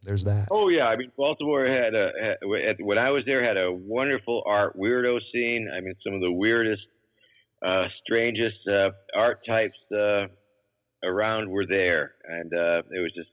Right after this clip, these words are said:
Speaker 2: uh, I, I learned a lot. I cut my teeth, and, uh, definitely gained a, a good chunk of my sensibility, uh, while I was there.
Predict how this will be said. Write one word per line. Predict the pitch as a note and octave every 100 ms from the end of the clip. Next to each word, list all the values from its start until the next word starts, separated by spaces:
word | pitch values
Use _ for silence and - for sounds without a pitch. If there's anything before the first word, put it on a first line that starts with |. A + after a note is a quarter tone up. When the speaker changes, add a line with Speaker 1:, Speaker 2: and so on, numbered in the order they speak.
| -
Speaker 2:
uh, | E2 D#2+ D#2 E2
I, | F2 D#2+
I |
learned | F2+ G#2+ G2
a |
lot. | F#2 F2
I | D#2+
cut | - C3 -
my | F#2 G2
teeth, | F2+ F2 _ _ _ _ _ _ -
and, | D#2+ E2 E2
uh, | E2 E2+ E2 D#2+ _ F2 _ _ _ _
definitely | A#2 G#2+ G2+ F#2+
gained | F2+ F#2 E2+
a, | E2+ D#2 E2 E2+
a | D#2+ _
good | G#2+ F#2+
chunk | G2+ F#2
of | E2
my | E2+ -
sensibility, | F2 - D#2 E2 D2 D2 -
uh, | D2 C#2+ C#2+ -
while | D#2 D2+
I | D2
was | C#2 C#2+
there. | C#2 C2+